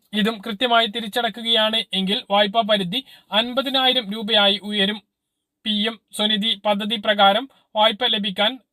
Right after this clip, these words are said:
ആധാർ കാർഡ് നിർബന്ധമാണ്. കച്ചവടക്കാർക്ക് ആധാർ കാർഡ് ഉപയോഗിച്ച് ബാങ്കിൽ വായ്പക്ക് അപേക്ഷ സമർപ്പിക്കാം.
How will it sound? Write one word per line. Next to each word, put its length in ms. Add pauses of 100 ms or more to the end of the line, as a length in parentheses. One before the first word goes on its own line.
(220)
ആധാർ 340
കാർഡ് 260 (220)
നിർബന്ധമാണ്. 680 (640)
കച്ചവടക്കാർക്ക് 840 (300)
ആധാർ 340
കാർഡ് 220 (160)
ഉപയോഗിച്ച് 540 (520)
ബാങ്കിൽ 480 (360)
വായ്പക്ക് 540 (160)
അപേക്ഷ 300 (100)
സമർപ്പിക്കാം. 500